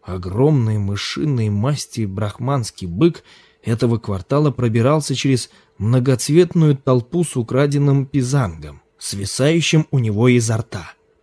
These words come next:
Прекрасно осведомленный о своих привилегиях священного животного, он направился прямо к лавке, наклонил голову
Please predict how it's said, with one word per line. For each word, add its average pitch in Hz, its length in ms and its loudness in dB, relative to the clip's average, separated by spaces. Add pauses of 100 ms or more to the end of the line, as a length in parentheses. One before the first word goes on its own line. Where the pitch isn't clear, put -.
(600)
Прекрасно 156 720 -2
осведомленный 127 960 2
о 113 40 -2
своих 123 440 -2
привилегиях 113 760 -2 (160)
священного 110 800 -2
животного, 95 720 -4 (500)
он 165 260 2
направился 147 640 0
прямо 131 400 2
к - 140 -12
лавке, 131 440 0
наклонил 117 640 0
голову 170 580 6